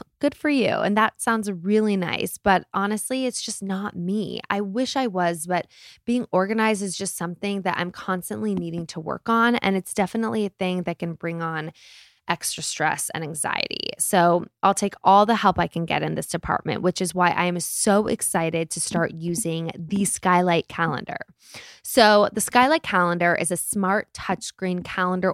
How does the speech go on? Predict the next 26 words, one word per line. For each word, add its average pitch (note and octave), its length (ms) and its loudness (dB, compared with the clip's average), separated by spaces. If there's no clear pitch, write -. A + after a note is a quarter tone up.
organizer D#3+ 760 -2
for - 160 -6
all G3+ 240 6
of A#3 100 -4
your A#3+ 140 -2
chores, G3 680 -2
groceries, E3 720 -2
and E3 140 -4
to-dos. - 580 -10
It G3 220 0
automatically A3+ 600 4
syncs F3 360 -4
all F#3 240 6
of B3 80 -4
the C#4 80 0
different A#3+ 380 2
digital G3+ 320 2
calendars F3 560 0
your E3 80 -2
family E3+ 340 -4
uses D3+ 480 -4
and F3+ 160 -6
shows F3 240 0
them E3+ 220 -2
all F#3+ 220 4
together G#3 600 0